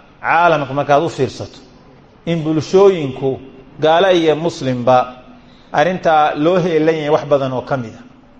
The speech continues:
oo shirar loo qabanayo, oo maaliyad iyo hanti lagu bixinayo si nabadgelyo loo gaaro, si dhibaale jiro,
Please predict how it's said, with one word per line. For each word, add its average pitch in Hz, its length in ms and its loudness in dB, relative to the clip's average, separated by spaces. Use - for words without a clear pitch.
oo 135 140 0
shirar 160 420 2
loo 156 180 2
qabanayo, 135 420 -2
oo 143 120 0
maaliyad 156 500 2
iyo 139 140 -4
hanti 131 480 -8
lagu 185 220 2
bixinayo 135 600 -4
si 196 200 0
nabadgelyo 175 520 0
loo 170 240 0
gaaro, 110 420 -2
si 190 140 -2
dhibaale 175 460 2
jiro, 147 440 -2